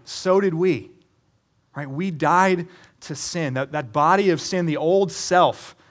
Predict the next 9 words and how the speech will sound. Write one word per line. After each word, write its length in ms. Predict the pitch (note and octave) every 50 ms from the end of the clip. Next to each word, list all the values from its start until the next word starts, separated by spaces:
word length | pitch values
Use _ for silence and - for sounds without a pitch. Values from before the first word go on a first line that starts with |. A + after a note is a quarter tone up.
| _ _ _ _
was 160 | - D#3 D3+ B2
brought 400 | G#2+ C3+ D3+ D3+ D3+ D#3+ D3+ -
to 100 | - D3
nothing. 520 | C3 C3 C3 C3 A#2+ - A#2+ G2+ G2+ F#2+ _ _ _ _ _ _ _ _ _ _ _ _ _ - _ _
And 100 | - D3+ D#3+
that 80 | F3
in 120 | F3 D#3+ D#3+
Christ's 460 | - - - F#3+ G#3 A#3 A3 - -
resurrection, 920 | F#3 F#3+ F#3 F3+ D#3 E3 D#3 D#3 F3+ G3+ - - - C3 A2+ A#2 C3+ E3+